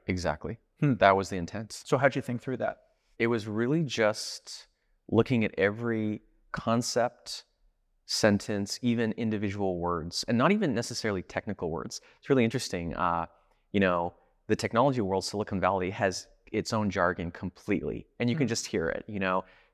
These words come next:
Speaker 1: Think, like, you say a lot of things like this, I say a lot of things when you say, anytime you say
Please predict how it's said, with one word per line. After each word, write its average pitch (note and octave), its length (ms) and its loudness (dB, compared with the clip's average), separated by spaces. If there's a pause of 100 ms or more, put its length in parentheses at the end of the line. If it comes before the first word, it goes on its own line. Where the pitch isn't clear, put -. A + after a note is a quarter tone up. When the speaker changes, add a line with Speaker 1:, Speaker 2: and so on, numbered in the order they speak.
Speaker 1:
Think, A2 180 4
like, G2+ 160 4
you C3 100 4
say - 160 2
a A#2+ 60 6
lot A2 160 6
of A2+ 80 -4
things A2+ 220 -2
like G2+ 120 0
this, G#2 200 0
I A2 120 4
say A2 160 -2
a G#2 40 0
lot G2+ 120 4
of G2+ 100 -2
things G#2 300 -6 (260)
when G#2+ 120 2
you G2+ 60 0
say, F#2+ 340 2
anytime A#2+ 360 0
you A2 40 -2
say G#2+ 160 -4